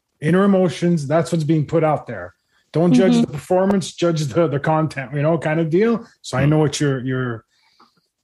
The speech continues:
Speaker 1: I know the feeling, the an-, the anxiety
Speaker 2: Yeah.
Speaker 1: of, like,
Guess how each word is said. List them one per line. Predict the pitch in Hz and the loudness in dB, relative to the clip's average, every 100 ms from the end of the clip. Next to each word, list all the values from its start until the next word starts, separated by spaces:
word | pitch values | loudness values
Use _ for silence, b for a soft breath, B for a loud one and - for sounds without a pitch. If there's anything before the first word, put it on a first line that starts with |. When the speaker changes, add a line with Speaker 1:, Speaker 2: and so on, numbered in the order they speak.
| _ - | _ -2
Speaker 1:
I | 185 | 2
know | 202 | 4
the | 190 | 2
feeling, | - 190 165 139 | 2 2 2 0
the | 147 147 | -2 -2
an-, | 143 139 | -2 -2
the | 156 | 0
anxiety | 151 156 240 262 302 | 0 2 4 4 4
Speaker 2:
Yeah. | 262 233 220 - - - 139 123 | 4 2 0 -4 -16 -16 -14 -8
Speaker 1:
of, | 139 143 | -4 0
like, | 156 143 | 0 -2